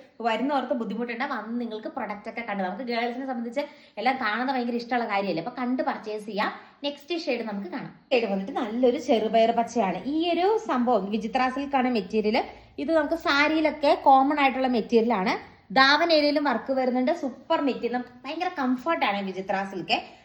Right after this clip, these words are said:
നല്ല പ്രീമിയം വിചിത്ര സിൽക്ക് ആണ് മെറ്റീരിയലിനായിട്ട് യൂസ് ചെയ്തിരിക്കുക. Only eight double nine ഫ്രീ ഷിപ്പിങ്ങിനാണ് പ്രൊഡക്റ്റ് വരിക. നല്ല ഭംഗിയുള്ളതാണ്. ആ ഒരു മെറ്റീരിയലിനാണ് ആ ഒരു സൈഡിൽ വർക്ക് വരിക. ഇതിന് വന്നിട്ട്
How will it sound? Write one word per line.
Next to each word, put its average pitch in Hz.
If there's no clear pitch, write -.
നല്ല 277
പ്രീമിയം 311
വിചിത്ര 247
സിൽക്ക് 262
ആണ് 240
മെറ്റീരിയലിനായിട്ട് 240
യൂസ് 240
ചെയ്തിരിക്കുക. 208
Only 277
eight 311
double 226
nine 302
ഫ്രീ 269
ഷിപ്പിങ്ങിനാണ് 247
പ്രൊഡക്റ്റ് 208
വരിക. 214
നല്ല 262
ഭംഗിയുള്ളതാണ്. 233
ആ 285
ഒരു 302
മെറ്റീരിയലിനാണ് 254
ആ 269
ഒരു 269
സൈഡിൽ 247
വർക്ക് 240
വരിക. 196
ഇതിന് 320
വന്നിട്ട് 330